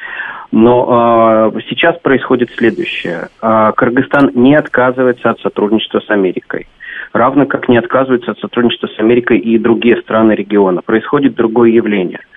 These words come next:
На фоне ухудшения отношений между Россией, Китаем, э, и С Ш А со стра-, и странами Запада, э,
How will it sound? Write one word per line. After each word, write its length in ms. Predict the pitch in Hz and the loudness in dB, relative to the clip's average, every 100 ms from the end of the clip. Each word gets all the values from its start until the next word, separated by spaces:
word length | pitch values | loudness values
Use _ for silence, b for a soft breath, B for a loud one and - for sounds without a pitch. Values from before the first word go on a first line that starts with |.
| B B B | B B B
На 120 | 120 | 0
фоне 380 | 120 - 175 156 | 0 2 4 4
ухудшения 640 | - 123 139 - - 127 110 | 2 -4 -4 -2 -2 0 0
отношений 540 | - 120 - 117 101 | 0 0 2 0 2
между 480 | 101 107 92 104 87 | 2 0 0 0 0
Россией, 680 | 98 117 - - 139 151 147 - | 0 -2 -2 2 2 2 -6 -6
Китаем, 600 | - - 131 131 131 113 | -6 -2 0 2 2 0
э, 600 | - 110 107 107 98 92 82 | -2 2 4 4 4 2 0
и 420 | 85 113 104 92 B B B - - | 0 2 4 2 B B B -12 -4
С 80 | |
Ш 160 | 120 - | -2 2
А 220 | 165 170 175 | 2 0 -4
со 80 | - | -10
стра-, 480 | - 135 127 117 120 | -2 0 2 2 2
и 160 | 117 | 2
странами 460 | - 127 123 117 113 | 0 0 0 0 0
Запада, 520 | 110 107 - 98 95 | 0 -2 -2 -2 -2
э, 840 | 92 113 110 110 107 107 104 104 | 0 2 4 4 4 4 4 4